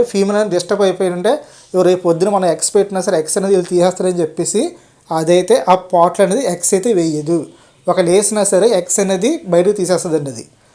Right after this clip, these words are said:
అది తీసేయడం అంటే ఎలా చేస్తుందంటే కాలుతో బయట తోసేస్తే తొక్కేయడం జరుగుద్ది, లేదంటే పొడిచడం జరుగుద్ది. పొద్దున్న దగ్గర మనం ఏమనుకుంటాం, గుడ్డు పగిలిపోయింది అనుకుంటాం, కింద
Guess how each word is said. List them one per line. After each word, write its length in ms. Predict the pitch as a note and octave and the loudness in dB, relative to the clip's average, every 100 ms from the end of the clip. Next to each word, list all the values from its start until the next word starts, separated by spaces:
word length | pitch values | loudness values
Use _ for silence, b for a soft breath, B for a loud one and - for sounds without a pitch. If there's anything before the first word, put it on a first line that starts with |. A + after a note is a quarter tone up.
| b - | b -12
అది 80 | - | -4
తీసేయడం 240 | F#3 G#3 | 0 2
అంటే 100 | G#3+ G3+ | 4 4
ఎలా 60 | G3+ | 2
చేస్తుందంటే 280 | G3 G3 A#3+ | 2 0 2
కాలుతో 280 | F#3+ F3+ F#3 F3+ | 4 4 4 2
బయట 120 | F3+ F#3+ | 2 2
తోసేస్తే 260 | F3+ F#3+ A3 | 0 0 0
తొక్కేయడం 420 | F#3 F3+ F#3+ F#3 F3+ | -2 0 0 2 2
జరుగుద్ది, 300 | E3+ F3 F3+ A#3 | 2 0 2 2
లేదంటే 280 | F3+ F3+ G3+ C4+ | 2 2 2 2
పొడిచడం 280 | F3+ D#3+ F#3+ E3+ | 0 0 -2 0
జరుగుద్ది. 360 | E3 E3 D3+ D4 - b b b _ - | 0 0 -2 -4 -6 b b b _ -2
పొద్దున్న 280 | F#3+ F#3 G#3+ | 2 4 4
దగ్గర 160 | G3+ G#3 G3 | 2 2 2
మనం 100 | G3 | 2
ఏమనుకుంటాం, 280 | G3+ G3+ G#3 | 2 0 -2
గుడ్డు 120 | F3 F3+ | -2 0
పగిలిపోయింది 360 | F#3+ F#3 G3+ G3 | 2 2 0 -2
అనుకుంటాం, 220 | F#3 G#3+ | -2 -4
కింద 140 | F#3 | -2